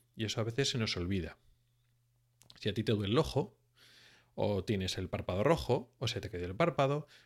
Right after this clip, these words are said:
o tienes la pupila más grande, o no mueves bien el ojo, eso es oftalmología pura y dura. E igual no te está afectando a la visión, o te puede afectar a la visión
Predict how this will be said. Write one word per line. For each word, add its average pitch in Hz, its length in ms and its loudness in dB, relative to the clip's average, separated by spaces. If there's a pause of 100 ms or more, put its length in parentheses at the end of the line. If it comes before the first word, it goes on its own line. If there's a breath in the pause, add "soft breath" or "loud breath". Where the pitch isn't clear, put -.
o 101 160 0
tienes 98 240 0
la 92 60 -4
pupila 87 340 -4
más 95 160 -4
grande, 156 480 2 (240 soft breath)
o 117 140 4
no 107 100 2
mueves 101 300 2
bien 104 120 2
el 117 120 4
ojo, - 360 0 (120)
eso 127 260 0
es 139 220 0
oftalmología 104 880 0
pura 95 160 -2
y 95 60 0
dura. 160 320 0 (800 soft breath)
E 160 100 2
igual 135 460 2
no 135 160 -4
te 135 80 -2
está - 180 -4
afectando 110 640 0
a 95 40 0
la 90 100 0
visión, 90 520 0 (520)
o 156 120 -2
te 151 80 -2
puede 165 160 0
afectar 147 360 -2
a 143 40 2
la 143 60 4
visión 151 440 0